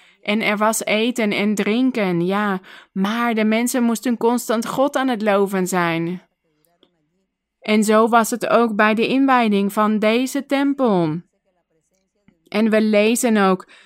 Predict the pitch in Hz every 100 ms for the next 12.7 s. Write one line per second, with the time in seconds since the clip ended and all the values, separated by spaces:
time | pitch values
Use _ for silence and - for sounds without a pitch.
0 | _ - 170 208 220 220 - 190 208 208
1 | 202 226 247 240 226 - 220 - 254 277
2 | 269 240 220 185 - - 208 226 240 233
3 | 240 269 294 285 247 240 220 - 208 -
4 | 247 240 196 - _ _ _ _ _ 254
5 | 254 262 226 202 214 240 262 _ _ _
6 | _ _ - 226 226 220 226 240 254 240
7 | 214 233 214 247 - 269 247 233 214 202
8 | 208 196 196 190 180 170 160 180 - _
9 | _ _ _ _ - 214 214 220 226 240
10 | 240 233 - 254 254 226 214 180 175 170
11 | 165 180 - _ _ _ _ _ _ _
12 | _ - 226 240 202 170